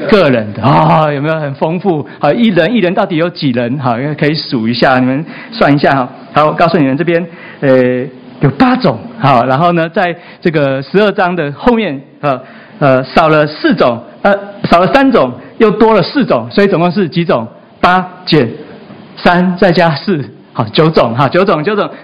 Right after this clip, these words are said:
但是圣经其他的书卷有没有提到其他的恩赐？有。那其他还有罗马书十二章，还有以弗所书第四章，好，总共加起来有，哒，哇，十九种哎！你光是把它读一遍就已经不得了。好，我们一起来读，读绿色那个部分，看不看得到字？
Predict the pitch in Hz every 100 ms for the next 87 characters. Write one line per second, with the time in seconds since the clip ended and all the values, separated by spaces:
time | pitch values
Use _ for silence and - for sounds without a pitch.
0 | - 262 285 208 - 311 277 302 294 254
1 | 269 277 254 233 294 247 208 180 233 226
2 | 202 220 208 208 220 233 226 233 233 165
3 | 156 165 165 180 247 240 - - 226 226
4 | 226 233 226 - 196 202 170 302 269 -
5 | 269 285 277 - 254 262 269 277 277 277
6 | - 220 190 247 208 214 262 247 269 220
7 | 262 247 254 233 - 185 180 185 233 247
8 | 139 - - - 214 220 180 143 143 -
9 | 156 139 120 - - - - 156 147 139
10 | 139 139 139 135 139 135 131 165 165 143
11 | - 156 160 151 151 117 110 117 165 175
12 | 190 127 139 139 127 127 135 139 117 127
13 | 131 123 113 147 294 311 302 262 240 240
14 | 226 233 247 262 247 247 226 208 190 202
15 | 208 180 208 190 196 175 170 156 180 131